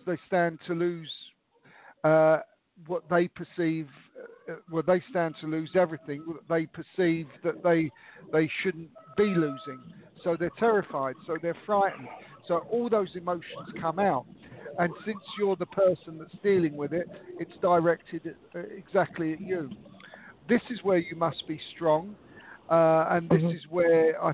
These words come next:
Speaker 1: feel that you can show your mercy, if you like, and, and perhaps, uh, in order to get this settled, perhaps be prepared to give just a little more than what you normally would, but then that's it. That,
Speaker 2: Mm-hmm.
Speaker 1: that's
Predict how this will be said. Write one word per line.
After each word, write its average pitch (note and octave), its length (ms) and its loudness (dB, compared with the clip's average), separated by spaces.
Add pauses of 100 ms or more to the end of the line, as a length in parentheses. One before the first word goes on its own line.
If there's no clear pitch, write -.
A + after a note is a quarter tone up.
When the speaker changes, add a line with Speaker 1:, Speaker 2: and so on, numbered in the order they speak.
(100)
Speaker 1:
feel E3 240 -6
that D#3+ 240 -14
you E3+ 120 -20
can D#3 360 -16 (480)
show E3 380 4
your E3+ 240 -2
mercy, F3 680 0
if D#3 100 -8 (120)
you D#3+ 120 -8
like, C#3+ 320 2 (420)
and, E3 320 0
and F3 320 -2
perhaps, E3 480 0 (340)
uh, F3 280 2 (360)
in E3 120 -4
order F3+ 260 -4
to - 160 -14
get - 260 2
this F3 120 -8 (140)
settled, F3 380 0 (460)
perhaps E3+ 460 -2
be F#3+ 120 -8
prepared F3+ 480 -2
to - 140 -14
give F3+ 120 -2 (160)
just F#3+ 220 0 (100)
a F#3 60 -4
little E3+ 320 -2
more E3+ 400 -4 (280)
than E3+ 160 -8
what F#3+ 200 -10
you F3 100 -10
normally E3+ 440 0
would, F#3+ 300 2 (360)
but D#3+ 180 0
then F#3 200 4
that's F#3 220 0 (100)
it. G3 280 0
That, E3+ 180 2
Speaker 2:
Mm-hmm. D#3 180 2
Speaker 1:
that's E3+ 200 -6